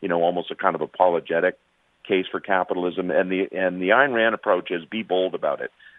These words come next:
Be bold in recognizing, and shameless, really, in recognizing this is the uniquely American system. We've lost the American system. We're losing capitalism. But it's mostly because people are just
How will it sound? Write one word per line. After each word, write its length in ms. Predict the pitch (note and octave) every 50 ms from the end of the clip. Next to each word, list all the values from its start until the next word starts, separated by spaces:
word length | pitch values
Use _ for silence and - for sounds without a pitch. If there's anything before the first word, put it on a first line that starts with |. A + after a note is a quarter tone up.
| _ _
Be 100 | A2+ G#2+
bold 320 | F2+ - A#2 A#2 A#2+ A#2+
in 140 | A2 G2+ G2+
recognizing, 880 | G2+ G#2+ - - A2 F#2+ G2 G2 F#2 F#2 F2+ F2 F#2 F2+ E2+ E2+ F2 E2+
and 160 | F2+ F2 D#2+ - -
shameless, 480 | G#2+ G#2+ B2 C3+ B2+ G2 D2 C#2 - -
really, 200 | F#2+ E2 D#2 - _ _ _
in 160 | G#2 G#2 F#2+
recognizing 720 | F#2+ G#2+ A#2 A#2 - A#2 G#2+ G2 F#2 F2+ F2+ D#2+ F2+ F#2+ F2+ F2
this 100 | C#3+ E3 - -
is 140 | F3 D#3+ C#3
the 80 | C3+ B2+
uniquely 460 | A#2+ A#2 A2 B2 C#3 - - A#2 A2+
American 460 | G#2 G#2+ A2 B2+ C3 B2 - A2 F2+
system. 380 | - - F#2+ E2+ - _ - - _ _ _ _ _ - - _ -
We've 160 | G2 F#2+ F2+
lost 280 | G2+ A2 C3 D#3 - -
the 80 | - B2
American 400 | G#2+ F#2+ F2+ E2 E2 - E2+ D#2+ -
system. 280 | E2 D#2 - - E2+
We're 80 | E2+ E2+
losing 320 | F2 G2 A2+ A#2 A#2+ G#2
capitalism. 500 | - G2 F2+ D#2+ E2 - D#2+ D#2 - D#2 - _ - - -
But 120 | - A2+
it's 100 | G#2 F#2
mostly 340 | A2 A2+ B2 C#3+ E3 - F3
because 260 | D3 B2+ G#2 A2+ G#2+ - -
people 240 | - A#2+ - G#2 G#2
are 80 | F#2+
just 180 | F2+ G2 F#2 -